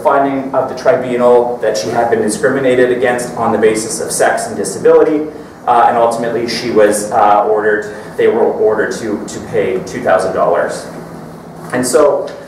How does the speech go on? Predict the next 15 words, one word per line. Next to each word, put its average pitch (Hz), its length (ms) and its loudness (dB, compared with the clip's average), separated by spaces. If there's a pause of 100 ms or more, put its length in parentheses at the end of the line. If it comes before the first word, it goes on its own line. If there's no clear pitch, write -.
(420)
what's - 280 -8
interesting 247 600 -2
then 123 320 2
is 120 120 -2
that - 440 0 (360)
the 139 80 -8
first - 600 0
explicit - 840 0
dis-, - 320 -6
uh, 131 560 4
recognition 139 880 0
of 123 240 -2
gender 113 260 2
identity 110 520 0
in 110 140 -6